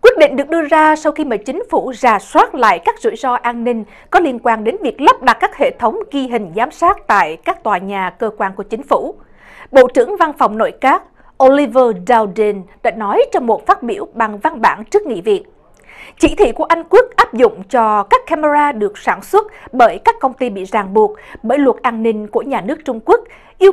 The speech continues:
cầu các công dân và doanh nghiệp của Trung Quốc phải hợp tác với cơ quan an ninh, trong đó có hướng dẫn cụ thể cho các bộ ngắt kết nối mạng của thiết bị để cân nhắc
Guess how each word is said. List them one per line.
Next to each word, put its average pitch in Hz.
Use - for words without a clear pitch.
cầu 240
các 427
công 302
dân 285
và 226
doanh 269
nghiệp 226
của 254
Trung 247
Quốc 466
phải 277
hợp -
tác 349
với 220
cơ 247
quan 233
an 233
ninh, 240
trong 220
đó 214
có 359
hướng 392
dẫn -
cụ -
thể 220
cho 208
các 403
bộ 220
ngắt 294
kết 427
nối 254
mạng 220
của 190
thiết 403
bị 220
để 196
cân 220
nhắc 370